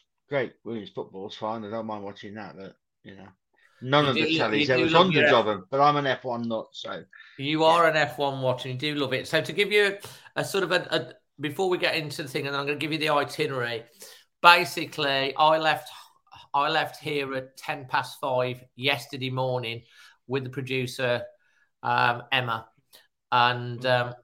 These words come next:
Speaker 2: we got on, we went, we went from East Midlands, met up with Chris, uh, went to a coffee shop, had a cup of tea, went to the pub, uh, went for another, we went f-, found another pub after, had a great burger and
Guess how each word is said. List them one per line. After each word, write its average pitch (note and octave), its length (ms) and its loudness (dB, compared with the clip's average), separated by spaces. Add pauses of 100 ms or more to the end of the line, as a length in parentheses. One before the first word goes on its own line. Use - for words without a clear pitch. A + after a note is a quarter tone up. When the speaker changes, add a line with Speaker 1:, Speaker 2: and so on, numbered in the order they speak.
(140)
Speaker 2:
we C3 100 -6
got D3 280 4
on, C3+ 60 -10
we D3 80 0
went, D3 260 0
we D3 100 -4
went D#3 240 2
from D#3 140 -4
East C3 260 -4
Midlands, A#2+ 760 -4
met D#3 260 4
up - 100 -4
with C3+ 140 -6
Chris, B2+ 600 -2 (500)
uh, A#2+ 180 4
went D#3 200 2
to - 100 -6
a - 20 -6
coffee C#3+ 380 2
shop, B2+ 440 2 (180)
had C3 140 0
a C3 40 -4
cup C3 240 -6
of B2+ 120 -4
tea, B2 480 0 (340)
went C#3+ 300 4
to D3 100 -10
the C#3+ 100 -6
pub, C3 480 2 (720)
uh, B2 320 6
went D3+ 240 -2
for D#3+ 100 -2
another, D3+ 920 0
we D#3 80 -2
went E3+ 220 2
f-, - 180 -16 (220)
found D#3+ 220 4
another E3 240 -4
pub - 240 -4
after, C#3+ 280 4
had C#3 120 2
a C3 40 -2
great D3+ 420 2
burger C3+ 460 -2
and A#2+ 240 -4